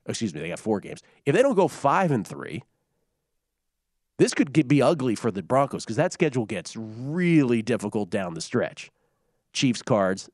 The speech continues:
at Rams, at Chiefs, home Chargers, preceded by our at Ravens game.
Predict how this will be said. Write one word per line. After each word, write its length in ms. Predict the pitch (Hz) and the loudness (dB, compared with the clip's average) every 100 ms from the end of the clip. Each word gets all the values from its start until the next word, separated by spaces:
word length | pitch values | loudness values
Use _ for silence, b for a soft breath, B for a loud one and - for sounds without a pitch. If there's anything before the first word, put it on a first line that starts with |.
| - | -4
at 180 | 113 92 | -4 -4
Rams, 300 | 95 90 85 | -4 -4 -4
at 160 | 80 | -6
Chiefs, 320 | 69 - 82 - | -6 -6 -6 -4
home 180 | 90 - | -6 -4
Chargers, 560 | - 104 95 - - _ _ _ _ _ _ _ | 0 0 -2 -8 -20 _ _ _ _ _ _ _
preceded 520 | - 127 110 123 92 85 | -6 -4 -2 -2 -2 -2
by 180 | 90 | -2
our 100 | 78 - | -2 -4
at 180 | 110 85 | -4 -4
Ravens 440 | 87 113 85 - | -2 -2 -4 -8
game. 260 | - - | -16 -18